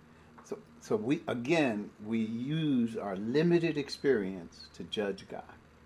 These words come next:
And that's wrong. So emotion can't, it, it, emotion is its own confirmation and can feel right, seem right, but be drastically wrong. We have to be careful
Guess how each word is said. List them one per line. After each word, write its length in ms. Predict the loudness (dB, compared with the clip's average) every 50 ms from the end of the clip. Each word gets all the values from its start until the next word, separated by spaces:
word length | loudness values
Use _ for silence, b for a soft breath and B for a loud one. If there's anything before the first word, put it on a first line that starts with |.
| -20 -20 -20 -20 -20 -20 -20 -20 -20 -20 -20 -16 -12
And 80 | -8
that's 300 | -6 -4 -4 -6 -8 -10
wrong. 300 | -10 -8 -8 -8 -10 -12 -14 -18 -20 -20 -20 -20 -20 -20 -20 -20 -20 -20 -20 -20 -20 -20 -20 -20 -20 -20 -20 -20 -20 -20 b b b b b
So 100 | 2 4
emotion 460 | 6 6 8 8 8 8 6 4 0
can't, 320 | 0 0 0 0 0 -2 -6 -14 -20 -20 -14 -12
it, 140 | -10 -10 -6
it, 180 | -4 -4 -4 -6 -10 -20 -6 -2
emotion 460 | 0 2 6 6 6 6 6 6 4
is 120 | 4 4 2
its 140 | 0 -2 0
own 280 | 2 2 4 4 4 2
confirmation 720 | 2 0 0 2 2 2 4 4 2 2 0 -2 -4 -4 -4 -6
and 100 | -6 -6
can 140 | -6 -6
feel 440 | -6 -8 -2 2 6 10 12 12 12 12
right, 360 | 8 2 0 0 -2 -4 -6
seem 420 | -6 0 2 6 8 8 8 8
right, 400 | 6 4 2 0 -2 -4 -4 -6 -12 b b b b b b b b b -20 -4 0
but 240 | 2 2 2 0
be 160 | -2 -2 -2 -2
drastically 1120 | -4 -6 -2 0 0 2 2 0 -2 -4 -8 -6 -6 -6 -6 -6 -8 -8 -8 -8 -8 -10 -14 -18 -20 -20 -20 -16 -12
wrong. 500 | -8 -4 -2 0 0 0 -2 -6 -8 -14 -18 -20 -20 -20 -20 -20 -20 -20 -20 -20 -20 -20 -20 -20 -20 -20 -20 -20 -20 -20 -6
We 140 | 2 4 4
have 120 | 4 4 4
to 80 | 0
be 160 | 0 0 0
careful 560 | 0 2 6 6 6 6 4 0 -6 -10 -10